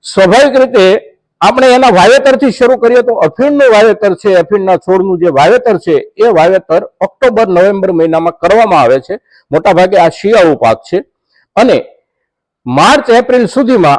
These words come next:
આ પાક પાકી અને તૈયાર થઈ જાય છે. આ જે પાક છે એ આપણે જુવાર, બાજરી,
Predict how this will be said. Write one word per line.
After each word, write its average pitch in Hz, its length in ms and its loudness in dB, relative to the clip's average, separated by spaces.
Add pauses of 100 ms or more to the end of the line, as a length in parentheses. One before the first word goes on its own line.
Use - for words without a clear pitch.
આ 220 140 2
પાક 190 300 -2 (100)
પાકી 190 360 -2
અને 160 240 -2 (240)
તૈયાર 190 260 2
થઈ 113 180 -6
જાય 98 200 -4
છે. - 140 -20 (560)
આ 202 120 0
જે 285 140 2
પાક 247 400 0
છે 214 200 0 (400)
એ - 0 - (800)
આપણે 208 280 0
જુવાર, 196 540 2
બાજરી, 185 680 2